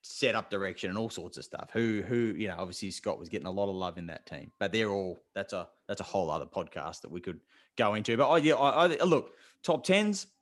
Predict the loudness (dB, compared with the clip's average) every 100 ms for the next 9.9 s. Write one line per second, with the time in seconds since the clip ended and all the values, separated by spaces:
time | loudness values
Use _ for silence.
0 | _ -8 -2 0 0 -2 -6 -2 2 2
1 | 2 -2 -2 0 2 0 0 0 0 0
2 | 2 6 6 4 2 2 2 2 0 -2
3 | _ _ 2 2 4 2 4 4 2 4
4 | 4 4 0 -4 -4 0 2 2 -2 _
5 | _ _ -2 0 -4 -16 _ 2 4 2
6 | 0 0 0 0 0 -2 0 0 0 0
7 | 2 2 2 0 -2 -4 -6 -4 -2 -2
8 | -4 _ _ -8 0 0 0 -2 -2 0
9 | -2 -4 -6 _ _ _ _ _ -16